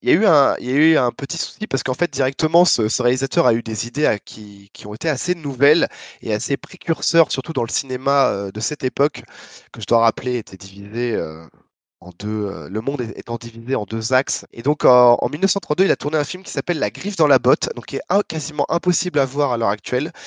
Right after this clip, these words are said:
parce que c'est un film qui a été, euh, censuré par le régime en place. Euh, et lui a été mis de côté pendant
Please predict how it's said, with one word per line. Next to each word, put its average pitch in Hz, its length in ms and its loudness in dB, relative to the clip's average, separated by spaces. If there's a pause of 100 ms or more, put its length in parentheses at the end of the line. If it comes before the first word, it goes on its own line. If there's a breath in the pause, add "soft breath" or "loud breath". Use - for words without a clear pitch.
(240 loud breath)
parce - 120 -10
que 135 100 -6
c'est 135 120 -2
un 131 80 2
film 190 240 -8
qui - 100 -6
a 113 40 -2
été, 135 340 -4 (560 soft breath)
euh, 98 140 -2
censuré 156 640 0
par 117 180 -4
le 113 120 0
régime 139 360 -4
en 123 80 2
place. - 440 -2 (720)
Euh, 98 680 -6
et 160 400 -4 (140)
lui 156 320 -2
a 123 60 2
été 117 220 -4
mis 165 100 -8
de - 60 -20
côté 151 380 2
pendant 110 260 -6